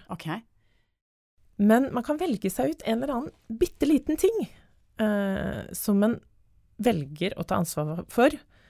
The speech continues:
Speaker 1: Ok.
Speaker 2: For eksempel da, eh, ja, vet du, jeg ser at jeg kunne i hvert fall satt på plass mine egne sko. Da har du ikke tatt, eh, skylda <laughs> for at gangen er rotete, eh, men du har tatt ansvar for en liten ting som gjør at samtalen kan komme over i et mye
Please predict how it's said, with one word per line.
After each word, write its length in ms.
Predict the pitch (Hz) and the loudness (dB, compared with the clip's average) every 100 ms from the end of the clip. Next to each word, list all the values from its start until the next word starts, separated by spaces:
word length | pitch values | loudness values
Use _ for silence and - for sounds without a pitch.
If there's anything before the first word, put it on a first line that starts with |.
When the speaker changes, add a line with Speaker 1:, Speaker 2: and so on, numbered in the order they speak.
| _ _ - | _ _ -10
Speaker 1:
Ok. 120 | 202 | -4
Speaker 2:
For 140 | 170 320 | 4 6
eksempel 420 | - 185 - 135 | 8 6 4 -2
da, 60 | - - _ _ _ _ | -4 -14 _ _ _ _
eh, 360 | 165 160 156 160 - | 0 0 2 -2 -2
ja, 140 | 175 - | -2 -2
vet 160 | - - | -4 -2
du, 40 | 240 | -2
jeg 260 | - 202 | -2 -4
ser 200 | - 165 | 0 0
at 80 | 170 | 0
jeg 140 | - - | -4 -4
kunne 160 | 156 151 | -2 0
i 60 | |
hvert 100 | 156 | -2
fall 100 | 160 | -6
satt 140 | - - | -10 -14
på 100 | - | -8
plass 180 | 147 - | -8 -4
mine 140 | 160 151 | -2 0
egne 240 | 143 135 | -2 -4
sko. 200 | - 165 - - _ _ - - | -4 -6 -6 -16 _ _ -20 2
Da 200 | 196 214 | 8 8
har 120 | 214 | 8
du 60 | 160 | 4
ikke 220 | - 254 254 - - | 4 4 4 0 0
tatt, 200 | 220 - _ - | -2 -2 _ -18
eh, 540 | - 78 - - - - | -14 -12 -10 -12 -10 -6
skylda 480 | - 220 156 156 233 - - - | 0 2 4 6 6 2 -16 -14
<laughs> 340 | - 220 - | 4 4 6
for 120 | 214 165 | 6 6
at 80 | 165 | 4
gangen 180 | 147 147 | 2 2
er 120 | 147 | -2
rotete, 380 | - - 190 262 330 - - - - | -4 6 10 10 8 -4 -20 -18 -2
eh, 160 | 214 | 0
men 140 | 214 262 | 2 2
du 80 | |
har 60 | 294 | 2
tatt 160 | - 302 | 2 2
ansvar 240 | 233 220 | 4 2
for 80 | 247 | 2
en 80 | 269 | 0
liten 240 | 220 220 | 0 2
ting 160 | 294 392 | 2 2
som 220 | - 302 | -2 0
gjør 220 | 226 185 185 | 4 4 2
at 160 | - | -2
samtalen 340 | - 190 156 165 | -2 0 0 -2
kan 120 | 185 | -2
komme 240 | 196 185 147 | 0 0 2
over 160 | 151 | 0
i 60 | 156 | -2
et 100 | - | -2
mye 300 | 156 147 | -2 0